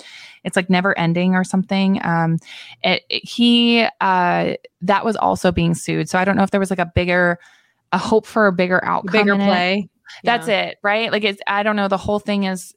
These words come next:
Speaker 1: is sketchy. And I do wonder, as someone that's been in a car accident that has had a lawsuit, um, and everything else, if this was, as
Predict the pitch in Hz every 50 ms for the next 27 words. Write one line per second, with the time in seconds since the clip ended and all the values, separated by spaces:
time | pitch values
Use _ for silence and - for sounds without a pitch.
0 | - 175 180 175 180 175 - - - - - - 180 175 175 - - 180 175 170
1 | 170 165 175 185 - - 175 175 170 165 165 165 - - 190 185 185 - 233 240
2 | 254 220 190 190 180 180 190 196 185 - 160 180 - 180 180 180 180 170 - -
3 | 175 175 175 175 175 180 - - - 175 160 160 165 - - - 170 175 185 -
4 | _ - - - - _ - - 180 165 - - - - - 180 175 - - -
5 | 180 180 175 180 180 180 175 165 160 160 165 - - - 170 165 165 165 - -
6 | - - - _ - - 175 160 165 156 160 165 160 - - - 170 165 165 165
7 | 165 165 - - 170 175 170 - 175 170 165 170 170 - 165 165 - - - 175
8 | 170 - - 180 170 170 165 165 - - - - 170 165 170 - - -